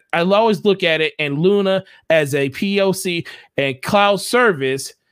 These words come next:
They want to offer to other publishers." Yeah, you, they do,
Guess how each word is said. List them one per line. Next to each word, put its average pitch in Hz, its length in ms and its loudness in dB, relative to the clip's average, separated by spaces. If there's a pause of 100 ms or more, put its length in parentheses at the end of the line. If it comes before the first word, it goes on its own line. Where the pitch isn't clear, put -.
(200)
They 185 300 2
want 170 360 -4
to 160 240 -6
offer 156 320 -2
to 160 380 -8
other 139 300 -4
publishers." 127 760 -4
Yeah, 208 220 2
you, 294 240 2 (1500)
they 262 240 4
do, 262 520 4